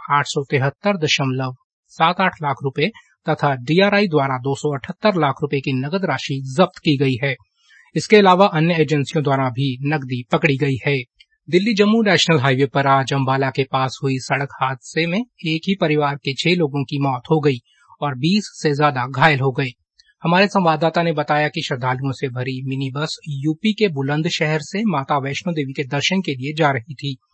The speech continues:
और ब्रेक न लगने के कारण दुर्घटनाग्रस्त हुई। घायलों को अस्पताल पहुंचाया गया। महर्षि दयानंद म-, विश्वविद्यालय रोहतक के पत्रकारिता एवं जनसंचार विभाग द्वारा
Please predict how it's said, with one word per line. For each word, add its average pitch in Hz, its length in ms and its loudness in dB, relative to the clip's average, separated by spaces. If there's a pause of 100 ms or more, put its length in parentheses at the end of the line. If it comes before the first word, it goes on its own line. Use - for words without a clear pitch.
(140)
और 151 80 0
ब्रेक 151 400 4
न 139 120 0
लगने 135 300 -4
के 190 120 -4
कारण 139 360 0
दुर्घटनाग्रस्त 135 840 -2
हुई। 131 180 -4 (560)
घायलों 180 320 2
को 220 220 0 (140)
अस्पताल 147 460 -2
पहुंचाया 147 560 2
गया। 131 240 -4 (280)
महर्षि 190 320 0
दयानंद 170 380 2
म-, 165 240 -4
विश्वविद्यालय 143 720 -2
रोहतक 147 560 -4
के 147 100 0
पत्रकारिता 139 760 -2
एवं 139 300 -4
जनसंचार 139 800 -4
विभाग 135 320 -2
द्वारा 131 360 -2